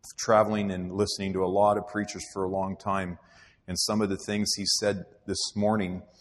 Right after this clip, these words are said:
I, I was getting as much down on my iPad as I could 'cause he said 'em in a really awesome and fresh way and says some things I've never heard said before about a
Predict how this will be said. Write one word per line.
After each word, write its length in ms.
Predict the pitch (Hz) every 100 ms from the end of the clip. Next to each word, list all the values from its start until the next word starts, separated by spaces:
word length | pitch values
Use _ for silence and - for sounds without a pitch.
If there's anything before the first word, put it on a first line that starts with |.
| - -
I, 60 | 104
I 80 | 101
was 160 | 98 -
getting 200 | 113 101
as 160 | 95
much 260 | 101 104 -
down 220 | 104 101
on 80 | 95
my 280 | 90 92 98
iPad 300 | - 101 95
as 140 | 92 95
I 60 |
could 260 | - 113 98
'cause 200 | 104 -
he 100 | 95
said 320 | - 139 127
'em 160 | 104 98
in 100 | 92
a 180 | 92 90 -
really 480 | 98 110 117 101 -
awesome 480 | 104 104 107 - 90
and 100 | 87
fresh 400 | - 104 - -
way 460 | 92 95 90 87 - - - _
and 80 | 101
says 200 | - 143 139
some 120 | 95
things 220 | 98 95
I've 120 | 98
never 200 | 98 95
heard 180 | 92 98
said 200 | - 104
before 400 | 92 - 123 -
about 300 | 98 120 123
a 60 | -